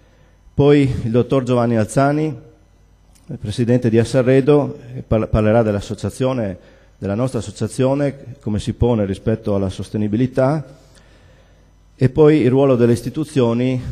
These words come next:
con, eh, l'amico onorevole Roberto Megna, credo che stia arrivando, e, e, e con il saluto del no-, onorevole sottosegretario, onorevole Stefano Saglia, che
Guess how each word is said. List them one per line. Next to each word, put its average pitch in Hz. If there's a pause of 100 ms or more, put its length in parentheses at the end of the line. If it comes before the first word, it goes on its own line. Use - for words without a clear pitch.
(100)
con, 110
eh, 98 (300)
l'amico 117
onorevole 104 (360)
Roberto 107
Megna, 117
credo 101
che 92
stia 107
arrivando, 104 (480)
e, 98 (140)
e, 123
e 131
con 120
il 120
saluto 123
del 104
no-, 104
onorevole 110
sottosegretario, 107
onorevole 101
Stefano 113
Saglia, 110
che 107